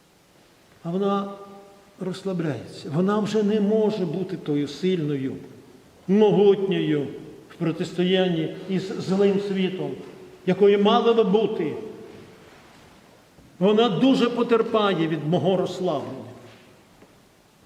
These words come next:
від гріха. Вона, власне, розслабляється від гріха. Єдине, що може її відновити від того розслаблення,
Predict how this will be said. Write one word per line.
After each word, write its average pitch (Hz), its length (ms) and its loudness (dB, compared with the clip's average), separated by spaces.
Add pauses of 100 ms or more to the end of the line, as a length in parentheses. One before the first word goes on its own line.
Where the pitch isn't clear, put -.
(760)
від 180 140 4
гріха. 180 560 0 (1160)
Вона, 202 300 4
власне, 196 440 2
розслабляється 208 1200 2 (1040)
від 175 160 0
гріха. 180 460 2 (2250)
Єдине, 151 480 -2
що 143 220 -6
може 127 300 -6
її 131 380 -8 (1000)
відновити 147 720 -2 (760)
від 131 120 -12
того 139 200 -6
розслаблення, 135 600 -8